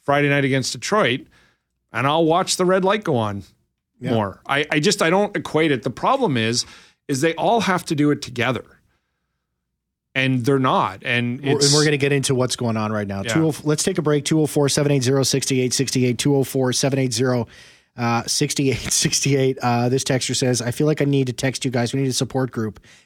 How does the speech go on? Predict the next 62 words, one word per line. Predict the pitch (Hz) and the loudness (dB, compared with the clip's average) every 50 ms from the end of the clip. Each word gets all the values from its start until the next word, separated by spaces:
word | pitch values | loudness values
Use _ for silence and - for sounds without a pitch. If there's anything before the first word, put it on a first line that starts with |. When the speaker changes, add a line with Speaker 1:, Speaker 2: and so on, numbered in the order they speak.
| _ _ | _ _
Speaker 2:
Can | - 135 139 | -2 0 2
you | 135 131 | 2 2
start | 120 - - 135 135 143 131 | 0 0 0 0 0 2 2
one, | 135 127 127 117 | 0 0 0 0
please?" | - - 131 120 113 104 110 | -2 -2 0 0 0 0 -2
Well, | 120 | 0
this | 123 147 147 | 0 0 0
is | - | 0
what | 147 147 135 | 0 0 0
we | 131 | 0
do | 131 131 135 139 | 0 0 0 0
on | 120 107 | 0 -2
Jets | - 107 101 - - | -2 -4 -6 -6 -10
at | 95 | -12
Noon. | 98 95 | -12 -14
This | 92 107 117 - - | -14 -14 -10 -8 -8
is | 127 | -6
the | 120 131 | -6 -4
support | - - - - 202 202 | -4 -6 -2 0 0 2
Speaker 1:
But | 208 220 | 2 2
it, | |
Speaker 2:
group. | 220 208 202 | 2 0 0
Speaker 1:
it's | 190 - - | 0 0 0
not | 226 220 233 247 - | 2 2 2 2 2
just | 175 151 180 175 - - | 2 2 4 4 2 2
one | 156 151 147 143 139 | 2 2 2 2 2
guy. | 127 131 117 110 113 127 | 2 2 2 2 0 0
But | 127 139 143 143 - - | 0 2 2 0 0 0
look, | 185 190 220 185 - - - - - - 143 139 - - - - _ - | 0 0 0 0 0 -4 -10 -14 -16 -16 -16 -16 -16 -20 -20 -20 _ 0
Speaker 2:
It, | 233 269 | 2 4
Speaker 1:
who's, | - 208 262 240 - | 6 4 4 4 6
Speaker 2:
it, | 233 | 6
it, | 180 | 6
Speaker 1:
who's | 180 262 311 262 208 | 6 6 6 4 4
leading | 269 277 269 262 240 214 | 2 2 4 4 4 4
goal | 208 220 240 247 | 4 4 4 2
scorer | - - - 196 180 175 | 2 2 4 4 4 4
on | 170 | 2
the | 170 147 | 2 0
team? | - 202 202 160 107 - - - | 0 2 2 0 0 -2 -2 -2
Speaker 2:
it | 214 240 262 | 0 2 4
isn't, | 311 330 - 254 214 160 | 4 4 4 4 2 2
Jim, | 135 - 123 107 104 107 - | 2 0 0 0 -2 -4 -6
but | 156 135 - 208 208 208 208 202 - _ _ _ _ _ _ _ _ _ _ _ _ _ _ _ _ | -6 -2 0 2 2 2 0 -4 -10 _ _ _ _ _ _ _ _ _ _ _ _ _ _ _ _
Speaker 1:
But | - 202 214 | 0 2 4
of | 247 262 311 311 302 | 4 4 4 4 4
the | 294 254 | 2 2
bad | 190 220 214 208 196 170 135 | 4 4 4 4 2 0 0
play, | - - 233 269 254 185 156 156 175 165 - | 0 0 2 2 4 2 4 2 2 0 0
I | - 170 196 | -2 0 2
would | 214 220 214 | 4 4 4
argue | 208 214 202 175 202 196 | 4 2 2 4 4 4
there's | 196 190 165 147 | 4 4 4 4
one | 175 180 175 | 2 4 4
guy | 170 170 165 | 4 4 4
that's | 160 151 - 147 | 2 2 2 2
worse | 156 151 143 - | 2 2 4 2
than | - 139 | 2 2
the | 127 127 | 2 2
other | 123 110 101 | 2 2 0
ones. | 92 - - - - - - _ _ _ _ | -4 -8 -14 -18 -18 -20 -20 _ _ _ _
Speaker 2:
Yeah. | - 160 185 196 - | -2 0 0 0 -2